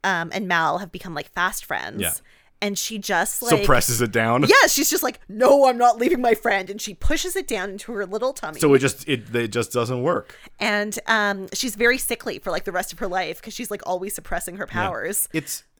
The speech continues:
Speaker 2: the, the T V show also, oh, I don't think they ever confirm super what the test is in the book, 'cause the T V show says they have to take sudden pain, and the sudden pain will make them use their
Speaker 1: Their
Speaker 2: small,
Speaker 1: powers.
Speaker 2: their small science.
Speaker 1: What happens in the book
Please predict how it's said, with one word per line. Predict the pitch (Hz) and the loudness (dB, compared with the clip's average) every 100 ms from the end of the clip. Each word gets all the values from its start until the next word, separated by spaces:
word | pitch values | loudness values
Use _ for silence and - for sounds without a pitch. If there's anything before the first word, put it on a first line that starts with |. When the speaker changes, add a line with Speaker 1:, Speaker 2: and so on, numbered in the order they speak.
| _ | _
Speaker 2:
the, | 139 143 | -4 -4
the | - 135 | -2 -4
T | 143 226 | -2 -4
V | 233 | -2
show | 226 | 0
also, | 180 165 123 - | -2 -6 -10 -10
oh, | 113 107 | -6 -6
I | - | -2
don't | 123 180 | -2 -2
think | 226 | -2
they | 190 | -2
ever | 143 127 | -2 -6
confirm | 131 - 113 107 | -8 -8 -4 -4
super | - - 101 113 | -4 -8 -8 -8
what | 104 | -8
the | 95 | -10
test | - 87 - | -14 -14 -12
is | 98 | -12
in | 95 | -10
the | 85 | -14
book, | - 87 - - - _ _ | -12 -12 -12 -16 -20 _ _
'cause | 110 | -6
the | 113 | -2
T | 220 | -2
V | 220 | -2
show | - 117 | 0 0
says | - 107 - | 0 -4 -4
they | 107 | -4
have | 123 - | -4 -6
to | 127 | -8
take | - 113 | -8 -6
sudden | - - 123 135 143 | -6 -2 -2 0 -4
pain, | 139 151 147 107 85 95 _ _ _ - | -6 -4 -4 -4 -8 -14 _ _ _ -6
and | 113 | -4
the | 110 | -4
sudden | - 123 113 120 | -2 -2 -2 -4
pain | - 113 107 101 101 | -6 -6 -4 -4 -6
will | 101 101 | -6 -8
make | 92 98 92 | -6 -8 -6
them | 101 92 90 90 | -8 -6 -8 -10
use | 73 90 92 92 - | -12 -10 -8 -8 -10
their | 92 87 85 82 _ | -10 -10 -10 -14 _
Speaker 1:
Their | 185 175 | -8 -6
Speaker 2:
small, | - 95 | -4 -6
Speaker 1:
powers. | 73 - | -8 -8
Speaker 2:
their | 90 | -10
small | - 101 92 | -10 -8 -8
science. | 87 92 76 53 - 202 | -8 -10 -14 -18 -12 -6
Speaker 1:
What | 254 | -4
happens | 254 285 311 392 392 | -4 -4 -4 -6 -8
in | - 226 220 | -8 -8 -8
the | |
book | 196 _ 233 269 98 - | -8 _ -2 0 -2 -6